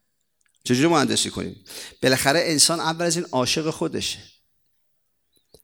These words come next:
انسان حب ذات داره، به پول یه علاقه های پیدا می‌کنه، به خوشگلی، هیکل، بدن،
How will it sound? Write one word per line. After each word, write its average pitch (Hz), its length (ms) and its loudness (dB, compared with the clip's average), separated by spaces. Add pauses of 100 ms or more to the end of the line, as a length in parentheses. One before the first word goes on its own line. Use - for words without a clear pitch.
(220)
انسان 135 220 0
حب 110 360 2
ذات 131 460 2
داره، 90 340 -10 (600)
به 110 120 2
پول 143 420 6
یه 147 140 8
علاقه 107 420 2
های 123 240 2
پیدا 170 340 0
می‌کنه، 147 520 -6 (180)
به 127 180 2
خوشگلی، 110 720 0
هیکل، 110 600 0
بدن، 113 720 0